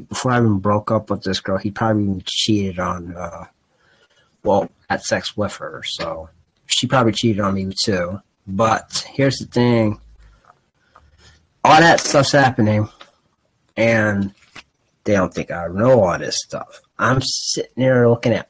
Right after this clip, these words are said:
all the things going on. I'm observing things. I notice every time he's getting up. He's going, he, like, I look to my side once. He's not there. She's not there.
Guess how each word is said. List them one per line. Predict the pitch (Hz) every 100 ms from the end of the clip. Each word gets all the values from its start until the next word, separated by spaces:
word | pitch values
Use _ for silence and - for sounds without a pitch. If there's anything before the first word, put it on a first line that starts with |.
| _
all | 104 117 135 143
the | 143
things | 131 127 120 113
going | - 117 104
on. | 101 -
I'm | 143
observing | 160 104 101 120 117 104 90
things. | - 80 - - - - _ _ _ _ -
I | 131 143
notice | 156 165 156 - - _ _
every | 117 131 135 123
time | - - 120 120 101 92 98 _ _
he's | - 123 104
getting | - 110 104 98
up. | 87 - - - _ _ _ _ _ _ _ -
He's | 110 -
going, | - 110 110 107
he, | 104 127 120
like, | 117 90 92
I | 101
look | 123 123 -
to | - 107 98 -
my | 101
side | 101 - 110 101 92
once. | 90 87 -
He's | - 101 107
not | 98 98 -
there. | 80 80 65 - - - _ _ _ _ -
She's | - - 127 127 98
not | 95 82 -
there. | - 82 - 73 -